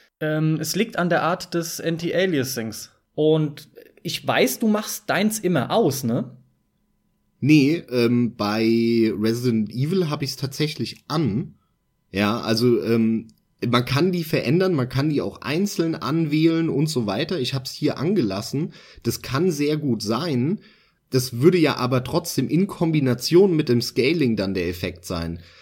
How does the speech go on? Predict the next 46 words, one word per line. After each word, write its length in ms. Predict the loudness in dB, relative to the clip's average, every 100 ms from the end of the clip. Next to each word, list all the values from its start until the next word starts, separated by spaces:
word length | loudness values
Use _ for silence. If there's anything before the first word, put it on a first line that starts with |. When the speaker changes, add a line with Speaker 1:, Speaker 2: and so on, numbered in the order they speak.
| -20 -6
Speaker 1:
Es 80 | 2
Speaker 2:
Weil 160 | 4
Speaker 1:
scheint 260 | 8 6 6
sogar 260 | 2 0 0
zu 100 | -2
sein, 240 | 0 0
als 180 | -2 0
wär's 280 | -2 -2 -4
doch 200 | -4 0
nur 240 | 4 4
das 180 | 2 -2
Scaling. 600 | -4 -4 -4 -6 -8 -12 _ _ _
Speaker 2:
Naja, 380 | -4 2 4 4
es 160 | 0 -2
kann 220 | 0 2
ja 100 | 2
schon 300 | 2 2 2
sein, 340 | 2 0 0
dass, 240 | 0 -2 -2
dass 220 | -4 -2
es 80 | -6
einfach 440 | -4 -4 -2 -4
jetzt 440 | 0 0 0 -6 -4
dadurch, 460 | -2 0 0 0
dass 180 | -2 -4
in, 580 | -6 -4 -2 -2 -4 -16 _ _ _ _ _ _
wie 140 | -2 4
soll 180 | 4
ich 100 | 4
sagen, 360 | 2 0 0 0
weißt 220 | 0 0
du, 40 | 0
wenn 140 | 0
das 80 | 0
Spiel 260 | -4 -2
in 100 | 0
so 100 | 4
einer 140 | 4 4
niedrigen 440 | 2 2 0 -2
Auflösung 800 | 2 2 2 2 2 2 -2 -6 -8 2
gerendert 580 | 4 4 4 4 2
wird 240 | 0 0 0
und 160 | -2
dann 260 | 0 0 2
du 80 | 0
so, 240 | 0 0